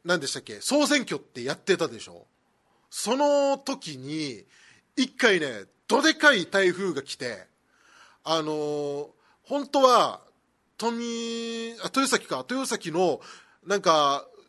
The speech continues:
すごい海のところで大規模にやるみたいな感じだったんですけど、でっかい台風が来て、急遽、富城中央公民館でやるみたいな会があったんですよ。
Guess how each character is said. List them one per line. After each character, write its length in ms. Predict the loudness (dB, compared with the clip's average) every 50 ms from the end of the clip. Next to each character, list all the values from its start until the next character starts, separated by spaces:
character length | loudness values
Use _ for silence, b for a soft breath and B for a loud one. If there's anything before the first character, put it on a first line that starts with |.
| _ -10 -6
す 180 | -4 -4 0
ご 140 | 2 4 4 4
い 40 |
海 260 | 2 0 -2 0 0 0
の 100 | -2 -2
と 100 | -4 -4
こ 140 | -4 -2
ろ 100 | -2 -2
で 380 | 0 0 -2 -2 -4 -6 -8 -12 -4 0
大 200 | 2 2 4 2
規 120 | 0 -2
模 120 | -2 0 -2
に 100 | 0 0
や 140 | 0 2 2
る 140 | 2 2
み 100 | 0 0
た 80 | -4 -8
い 40 | -8
な 60 | -8
感 180 | -8 -10 -8 -6
じ 60 | -6
だ 60 | -6
っ 40 | -6
た 120 | -8 -12
ん 40 | -14
で 40 | -14
す 60 | -14
け 80 | -10 -6
ど、 280 | -4 -4 -4 -4 -6 B B B B B B B _
で 140 | -2 -2 -2
っ 40 | -2
か 240 | -4 -4 -2 -2 0
い 60 | 2
台 140 | 2 0 0
風 180 | -2 -4 -10
が 80 | -12 -12
来 120 | -12 -10
て、 340 | -8 -6 -6 -6 -6 -10 -14 b b b b b
急 240 | 0 4 4 6 4
遽、 480 | 4 2 2 2 4 4 2 0 -2 -6 b b b b b b b b _
富 220 | -4 -2 0 0 2
城 280 | 2 2 2 2 2
中 260 | 2 0 -2 -2 0
央 180 | 2 2 2 2
公 180 | 4 2 2 2
民 140 | 2 0
館 180 | -6 -8 -10 -4
で 80 | 2 6
や 140 | 6 8
る 200 | 8 6 4 0 -2
み 120 | -6 -6
た 140 | -4 -2 -2
い 60 | -2
な 160 | -2 -2 -4
会 260 | -2 0 2 4 4 4
が 120 | 2 -2
あ 40 | -2
っ 60 | -4
た 200 | -2 2 2 2
ん 40 | 2
で 60 | 0
す 60 | -6
よ。 140 | -12 -14 -18